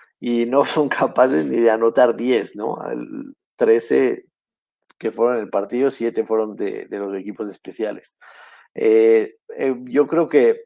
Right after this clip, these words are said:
decía Matt Nagy hace unos momentos que, que lo de Nick Foles no es grave, pero sinceramente, o sea, no veo por qué seguir con Nick Foles, aunque sea grave o no sea grave. Por lo menos dale a Trubisky la oportunidad de que, de que juegue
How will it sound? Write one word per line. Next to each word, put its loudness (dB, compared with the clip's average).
decía 2
Matt 0
Nagy -2
hace -2
unos -8
momentos -6
que, -6
que -4
lo -4
de -4
Nick -8
Foles -2
no -6
es -8
grave, 2
pero -2
sinceramente, -2
o -20
sea, -4
no -2
veo 4
por 0
qué -4
seguir -2
con -4
Nick -10
Foles, -6
aunque -16
sea -4
grave 4
o 0
no -8
sea -6
grave. 0
Por 2
lo 4
menos 4
dale 6
a 2
Trubisky -4
la 2
oportunidad -2
de -4
que, -2
de -6
que -10
juegue 2